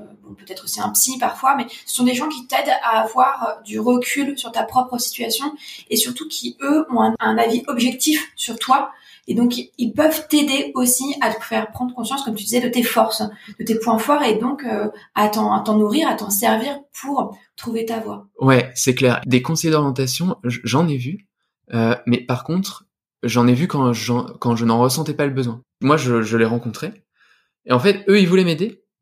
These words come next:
Speaker 2: alors que moi, en fait, j'avais rien demandé à personne.
Speaker 1: Ouais.
Speaker 2: Je, je ressentais pas le problème.
Speaker 1: Et du coup, ça t'a, ça, ça t'a pas été utile.
Speaker 2: Non.
Speaker 1: Ouais.
Speaker 2: Et, et voilà, en fait, c'est ça. Et donc, du coup, il y a vraiment ce truc, c'est que si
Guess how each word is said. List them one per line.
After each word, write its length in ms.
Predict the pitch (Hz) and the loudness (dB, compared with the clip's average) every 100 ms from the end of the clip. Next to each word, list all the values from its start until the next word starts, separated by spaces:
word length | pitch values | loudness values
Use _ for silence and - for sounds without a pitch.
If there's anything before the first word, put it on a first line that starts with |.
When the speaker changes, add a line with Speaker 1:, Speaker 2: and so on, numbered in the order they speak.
| - | 0
Speaker 2:
alors 200 | 139 139 | 2 2
que 80 | 170 | 2
moi, 100 | 202 | 2
en 20 | |
fait, 100 | 196 | 2
j'avais 160 | 151 135 | 2 2
rien 140 | 151 | 2
demandé 180 | 180 175 | 0 0
à 60 | |
personne. 340 | 170 170 - 143 | -2 -6 -8 -8
Speaker 1:
Ouais. 280 | 226 214 202 _ _ _ _ _ | -8 -8 -14 _ _ _ _ _
Speaker 2:
Je, 160 | - 127 | -4 -2
je 160 | 139 135 | 2 2
ressentais 460 | 143 185 - 196 180 | 4 2 2 -2 0
pas 100 | 175 | -2
le 60 | |
problème. 400 | - 156 131 131 - - | -2 -8 -6 -10 -14 -12
Speaker 1:
Et 80 | 233 | -10
du 120 | - | -8
coup, 60 | |
ça 120 | 254 214 | -8 -6
t'a, 140 | 196 - _ - | -6 -8 _ -16
ça, 180 | 190 - | -14 -14
ça 100 | 190 | -14
t'a 120 | 185 | -14
pas 60 | |
été 180 | - - | -14 -14
utile. 380 | 208 240 214 - - | -14 -12 -12 -10 2
Speaker 2:
Non. 320 | 151 214 - - | 4 4 0 -16
Speaker 1:
Ouais. 80 | - - - | -18 -18 -2
Speaker 2:
Et, 240 | 139 139 139 | 4 6 6
et 40 | |
voilà, 160 | 151 208 | 4 2
en 40 | |
fait, 100 | 165 - | 2 -6
c'est 80 | - | -2
ça. 120 | - | 0
Et 80 | 151 | 2
donc, 160 | 160 | 2
du 100 | 156 | 0
coup, 180 | 165 226 | -4 0
il 60 | 147 | 2
y 40 | |
a 60 | 131 | 2
vraiment 200 | 170 202 | 2 0
ce 120 | 175 | -2
truc, 220 | - 208 | -6 -8
c'est 140 | - 127 | -6 -2
que 140 | 127 | 0
si 600 | 127 - - 202 170 - | 0 0 2 2 0 -6